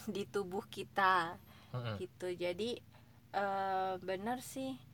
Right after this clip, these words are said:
Speaker 1: Dan kita baru, gue sih kemarin itu baca, apa, nonton video yang Bruce Lipton, dia juga ngomongnya sama kan, yang kita
Speaker 2: Mm-mm.
Speaker 1: bawain di podcast beberapa hari yang lalu, bahwa,
Speaker 2: Mm-mm.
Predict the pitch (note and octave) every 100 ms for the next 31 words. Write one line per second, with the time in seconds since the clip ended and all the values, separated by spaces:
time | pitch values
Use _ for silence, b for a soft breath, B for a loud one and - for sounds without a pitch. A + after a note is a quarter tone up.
0 | b - G#3 G#3 A3 B3+ D#4+ C#4+ G#3+ A3
1 | A#3 A#3 A#3+ - - - G#3 A#3+ D4+ D#4+
2 | D#4+ D4+ - C4 C4 C4 C4 C4+ C4+ C4+
3 | B3+ B3+ - A#3+ A#3+ D#4 D4 B3+ B3+ B3+
4 | - A3 A3+ A#3 A#3 A3+ A3 A3 A3+ A#3
5 | A#3 - C#4+ D4 D4+ A#3+ C4+ A3+ G#3 G3+
6 | G3 G3+ A#3+ C#4+ B3 C4+ B3 G#3+ B3+ A3+
7 | G#3 G#3+ G#3 F3+ F3+ G3+ G#3 G3 F#3 -
8 | G3 F#3+ F3+ F3+ - G3 F#3+ F3+ F3+ F3+
9 | F3+ F#3+ G3+ F3 F3 G#3 C3+